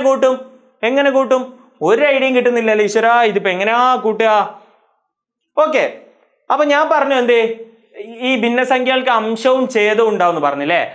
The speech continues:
മുകളിൽ ഒരു നമ്പർ ഉണ്ടാവും, താഴെ ഒരു നമ്പർ ഉണ്ടാവും. ഓക്കെ, അങ്ങനെയെങ്കിൽ ഒരു കാര്യം ഞാൻ പറഞ്ഞുതരാം. ഇപ്പൊ നിങ്ങൾക്ക് ചെയ്യേണ്ടത് നോക്കി, three by four plus one by four ആണെന്ന് വിചാരിക്കാം.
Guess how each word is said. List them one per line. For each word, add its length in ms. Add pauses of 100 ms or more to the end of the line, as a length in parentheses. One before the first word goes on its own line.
(260)
മുകളിൽ 360 (100)
ഒരു 160
നമ്പർ 220
ഉണ്ടാവും, 300
താഴെ 320
ഒരു 140
നമ്പർ 240
ഉണ്ടാവും. 220 (360)
ഓക്കെ, 220 (380)
അങ്ങനെയെങ്കിൽ 420 (260)
ഒരു 200
കാര്യം 360
ഞാൻ 160
പറഞ്ഞുതരാം. 400 (260)
ഇപ്പൊ 140 (100)
നിങ്ങൾക്ക് 380
ചെയ്യേണ്ടത് 420
നോക്കി, 220 (400)
three 240 (100)
by 120 (140)
four 240 (960)
plus 240 (460)
one 120 (120)
by 100 (100)
four 240
ആണെന്ന് 280
വിചാരിക്കാം. 420